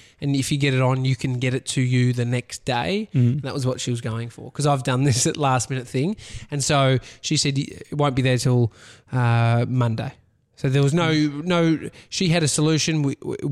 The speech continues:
Speaker 1: wouldn't have worked anyway because we needed it from eight A M.
Speaker 2: Yeah. And it's not good to, like, poke at, like, uh, your business partner's fucking deci-, like, you, you've just gotta roll
Speaker 1: Well,
Speaker 2: with
Speaker 1: your, your point was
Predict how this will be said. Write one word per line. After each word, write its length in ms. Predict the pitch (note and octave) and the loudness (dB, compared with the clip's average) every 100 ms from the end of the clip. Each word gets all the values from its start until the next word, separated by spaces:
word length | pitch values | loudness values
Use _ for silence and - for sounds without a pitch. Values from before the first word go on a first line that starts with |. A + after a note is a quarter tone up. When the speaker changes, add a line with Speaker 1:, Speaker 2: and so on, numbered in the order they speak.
| C#3 | 2
Speaker 1:
wouldn't 140 | D3 | 2
have 120 | B2+ | 2
worked 220 | C3 B2 | 2 0
anyway 420 | - C#3 C3 A#2+ C3+ | 0 0 2 2 2
because 260 | C3 B2 | 2 2
we 120 | B2 | 2
needed 320 | B2 B2+ B2+ A#2+ | 2 4 4 2
it 120 | - | -2
from 440 | - - C3 - - | -10 -8 -6 -6 -4
eight 160 | C3 B2+ | -2 0
A 220 | B2+ C3+ | 0 0
M. 240 | B2+ E3+ G3 | -2 -4 -6
Speaker 2:
Yeah. 140 | F#3 - - - | -8 -10 -10 -2
And 100 | G#3 | 0
it's 140 | - | 2
not 220 | C#4+ C4+ | 2 2
good 240 | - D#3 C3 | 2 2 2
to, 100 | C#3+ | 2
like, 300 | B2+ B2+ - | 2 0 -4
poke 340 | - C3 A#2 | 0 0 0
at, 300 | C3+ - - | -2 -4 -4
like, 260 | C#3+ B2+ - | -2 -2 0
uh, 500 | C3+ A#2 A2 G#2+ G#2+ G2+ _ _ _ | 0 2 4 4 2 -2 _ _ _
your 140 | C3+ | -2
business 360 | A2+ B2 A#2 A2+ | 2 2 2 0
partner's 540 | - A#2 A2+ C3 A#2 | -2 -2 -2 0 -2
fucking 380 | G#2+ A2+ A2 G#2+ | -2 -4 -2 -2
deci-, 200 | A2+ - | -2 -2
like, 220 | - C3 | -2 -2
you, 60 | C#3+ | 0
you've 180 | D3+ C3+ | 0 0
just 180 | E3+ - | 0 0
gotta 140 | C#3+ | 0
roll 460 | A#2 A#2+ A#2 A2+ C3 | 2 2 4 4 4
Speaker 1:
Well, 100 | A#2 | 2
Speaker 2:
with 80 | G#3 | 2
Speaker 1:
your, 160 | G#3+ - | 0 2
your 240 | G#3 G#3 | 2 2
point 340 | - F3 F3+ D#3 | 2 0 0 2
was 420 | C#3+ C#3+ F3+ | 2 2 0